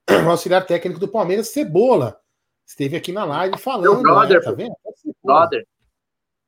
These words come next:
Speaker 1: Brother, brother
Speaker 2: Pouco
Speaker 1: do
Speaker 2: se dá o mérito pra mim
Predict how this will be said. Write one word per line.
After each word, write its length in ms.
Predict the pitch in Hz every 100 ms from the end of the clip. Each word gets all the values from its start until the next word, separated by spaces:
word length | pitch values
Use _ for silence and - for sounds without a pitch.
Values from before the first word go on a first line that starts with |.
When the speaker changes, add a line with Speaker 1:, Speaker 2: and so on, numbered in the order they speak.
| _ _
Speaker 1:
Brother, 480 | 123 160 120 104 _
brother 180 | 131 175
Speaker 2:
Pouco 200 | 240 311
Speaker 1:
do 20 |
Speaker 2:
se 140 | 285 247
dá 180 | 233
o 80 | 233
mérito 480 | 175 208 233 - 381
pra 220 | - 208 175
mim 280 | 170 208